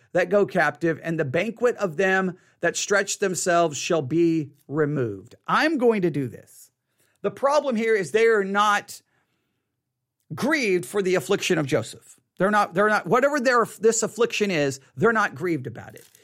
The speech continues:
If you go back, I think I can demonstrate this from context. You'll see, um, if you, uh, let's see here. Uh,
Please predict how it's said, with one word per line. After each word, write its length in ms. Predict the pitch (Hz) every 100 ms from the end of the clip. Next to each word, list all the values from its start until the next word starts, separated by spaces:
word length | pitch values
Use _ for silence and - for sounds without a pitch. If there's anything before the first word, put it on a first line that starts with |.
| -
If 140 | 165
you 80 | 196
go 300 | 127 254 320
back, 480 | 220 196 143 160 -
I 100 | 151
think 200 | 165 190
I 80 | 165
can 200 | 160 160
demonstrate 460 | 143 190 180 175 139
this 140 | 156
from 160 | - 135
context. 920 | - 180 151 131 110 - - - - _ _ _ _ _ _
You'll 180 | 208
see, 500 | 208 - 233 220 208 190
um, 520 | 185 175 170 156 131 _ _ _ _ _ _
if 220 | 160 -
you, 340 | 180 190 180 165
uh, 400 | 175 165 151 156 -
let's 160 | 151 135
see 180 | 156 135
here. 360 | 139 110 117 _ _ _ _ _ _ _ _ _ _ _ _ _ _ _ _ _ _ _ _ _ _ _ _ _ _ _ _ _ _ _ _ _
Uh, 520 | 131 - - - -